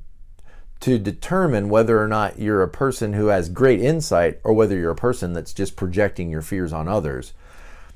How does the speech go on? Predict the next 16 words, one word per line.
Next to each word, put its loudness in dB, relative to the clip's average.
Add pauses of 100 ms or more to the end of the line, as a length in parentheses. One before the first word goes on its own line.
And 0
I 4
don't 4
know, 4
I -2
don't 0
know 4
what 4
exactly 4
you -2
would -4
do 4
in 0
order -2
to -2
establish, 2